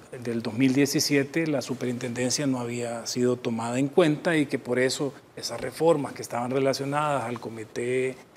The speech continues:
actuarial, eh, y a la unificación de la, de las bases de datos entre el Seguro Social y la A F P,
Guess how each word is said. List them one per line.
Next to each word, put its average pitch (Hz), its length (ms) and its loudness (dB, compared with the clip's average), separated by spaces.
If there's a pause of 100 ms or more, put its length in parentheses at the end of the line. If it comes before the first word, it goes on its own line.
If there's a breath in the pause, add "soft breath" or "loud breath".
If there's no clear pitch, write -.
(340 loud breath)
actuarial, 151 920 4 (220)
eh, 135 260 -4
y 143 120 8
a 135 80 4
la 131 140 4
unificación 131 840 2
de 117 140 -2
la, 113 160 -4 (160)
de 110 100 -4
las 107 140 -6
bases 123 320 2
de 135 80 0
datos 143 340 2
entre 117 220 -4
el 107 60 -6
Seguro 120 360 2
Social 131 460 -2
y 117 60 -4
la 107 320 -8
A 120 80 -2
F 131 180 -10
P, 147 280 -6